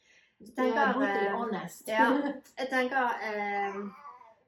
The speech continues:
Speaker 1: at hvis man har en drøm som er, som er veldig, veldig, veldig gjerne vil,
Speaker 2: Mm.
Speaker 1: eh, så har man nok den motivasjonen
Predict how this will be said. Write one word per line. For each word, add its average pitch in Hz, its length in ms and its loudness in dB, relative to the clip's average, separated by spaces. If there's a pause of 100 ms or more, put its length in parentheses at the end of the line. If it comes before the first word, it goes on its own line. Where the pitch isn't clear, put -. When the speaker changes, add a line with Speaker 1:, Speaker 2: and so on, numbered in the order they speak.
Speaker 1:
at 233 180 -2
hvis 254 240 -2
man 220 220 -4
har 220 320 0
en 196 220 -6
drøm 208 300 -4
som 180 240 -10
er, 175 300 -8 (220)
som 208 140 -12
er 190 100 -4
veldig, 190 200 -6
veldig, 190 400 -6
veldig 202 420 0
gjerne 180 380 -10
vil, 220 280 -4 (180)
Speaker 2:
Mm. 254 400 -6 (420)
Speaker 1:
eh, 214 460 0
så 214 480 -2
har 226 300 0
man 190 260 -6
nok 190 220 -12 (180)
den 190 400 -4
motivasjonen 180 1120 -12